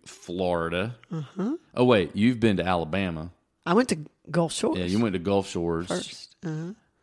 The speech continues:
Speaker 1: And then you've been in Texas.
Speaker 2: Yes.
Speaker 1: You've been in Florida.
Speaker 2: Plano, Texas.
Speaker 1: Uh,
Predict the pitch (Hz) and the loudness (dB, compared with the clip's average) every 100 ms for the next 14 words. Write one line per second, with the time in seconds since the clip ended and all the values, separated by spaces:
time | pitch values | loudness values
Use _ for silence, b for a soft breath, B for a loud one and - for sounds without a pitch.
0 | _ - 92 92 95 92 90 - 90 85 | _ -6 -2 0 0 0 -2 -4 -8 -4
1 | 92 92 - 87 82 87 87 92 - - | -2 -2 -2 -4 -4 -8 -8 -10 -14 -12
2 | 190 147 165 - - - 82 87 90 - | -10 -10 -10 -14 -12 -10 -4 -4 -4 -6
3 | 87 87 85 82 85 85 - _ _ - | -4 -2 0 -2 -4 -8 -14 _ _ -10
4 | 175 165 160 - - 175 202 - 190 240 | -4 -4 -6 -12 -14 -12 -12 -10 -12 -12
5 | - - 87 85 82 80 | -18 -8 -4 -2 -4 -4